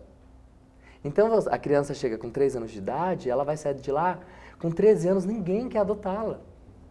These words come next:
A mãe já se perdeu pelo crack e o Estado acha que ela ainda tem a chance de se recuperar.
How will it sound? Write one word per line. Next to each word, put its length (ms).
A 100
mãe 180
já 100
se 140
perdeu 360
pelo 180
crack 440
e 40
o 40
Estado 400
acha 280
que 80
ela 100
ainda 180
tem 160
a 60
chance 380
de 60
se 100
recuperar. 480